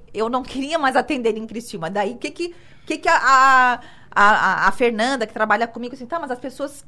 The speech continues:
que não querem ir no sítio." Não tem problema, as pessoas vão vir aqui e vai ter o si-, o,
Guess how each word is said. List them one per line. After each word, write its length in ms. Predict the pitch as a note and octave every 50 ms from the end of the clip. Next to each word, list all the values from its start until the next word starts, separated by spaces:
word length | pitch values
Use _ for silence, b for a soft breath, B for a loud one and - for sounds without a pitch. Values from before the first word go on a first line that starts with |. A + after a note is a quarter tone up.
| - - -
que 80 | - C4+
não 260 | C#4 D4+ D#4+ G4 F4
querem 480 | - - - F4 D4+ D#4 D#4 D#4 D4+
ir 140 | D4+ D#4 D#4
no 140 | C4+ D4 D#4
sítio." 280 | - - A#3 - - -
Não 160 | - B3+ C#4+ D4
tem 120 | F4+ F4+
problema, 380 | E4+ F#4 D4 D4 D#4 E4+ D4+ B3+
as 80 | B3+
pessoas 260 | - A#3+ A#3 - C4+
vão 200 | B3+ C#4+ C4+ C#4
vir 200 | A#3 A#3+ C4 D#4
aqui 300 | E4 D#4+ D#4+ - A#3+ C4
e 40 | C#4+ -
vai 160 | D4 C#4+ C4+
ter 160 | C#4 - F#3
o 40 | F#3
si-, 220 | - - - - -
o, 180 | G#3 A#3+ A#3+